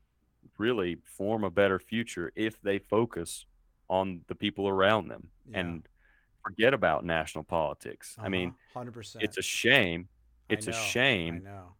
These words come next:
Speaker 1: that the president has become what it is as an office,
Speaker 2: Yep.
Speaker 1: because the president should be exclusively our representative to the rest of the world.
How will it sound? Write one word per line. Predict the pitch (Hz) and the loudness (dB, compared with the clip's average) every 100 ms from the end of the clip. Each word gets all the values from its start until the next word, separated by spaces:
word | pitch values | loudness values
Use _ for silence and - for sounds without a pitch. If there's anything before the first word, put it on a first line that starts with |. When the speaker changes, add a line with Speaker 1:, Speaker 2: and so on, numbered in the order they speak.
| _ _ | _ _
Speaker 1:
that | 95 | -4
the | 101 | -4
president | - 113 127 104 92 73 | 2 6 6 6 2 0
has | 90 | -4
become | 87 - 95 95 | -6 -4 -2 -2
what | 87 92 | -2 -2
it | 85 90 | 0 -2
is | 117 98 | -2 -2
as | 85 85 | -4 -6
an | 80 | -4
office, | 90 120 120 85 - - - | 0 0 -2 -10 -12 -18 -20
Speaker 2:
Yep. | 95 101 - _ | -18 -18 -18 _
Speaker 1:
because | 95 101 90 | -6 -4 -4
the | 87 | -8
president | - 117 131 104 90 - _ _ _ _ _ _ _ _ | -4 0 0 0 -2 -4 _ _ _ _ _ _ _ _
should | - - 139 131 98 | -12 0 4 4 4
be | 101 123 85 82 101 _ _ _ - | 6 6 6 -2 -10 _ _ _ -2
exclusively | 92 - - - 143 160 - 82 82 82 87 - _ _ _ _ - | -2 -2 -14 -6 -2 -2 -4 -6 -2 -2 -4 -8 _ _ _ _ 4
our | 95 117 131 127 127 135 _ _ _ _ | 6 8 6 2 -2 -6 _ _ _ _
representative | 107 - 107 101 98 82 85 87 - | 2 2 0 0 0 0 -2 -4 -6
to | 90 | -2
the | 87 | 0
rest | 87 - | 0 -2
of | 78 | -4
the | 80 | -4
world. | 78 55 50 | -4 -6 -8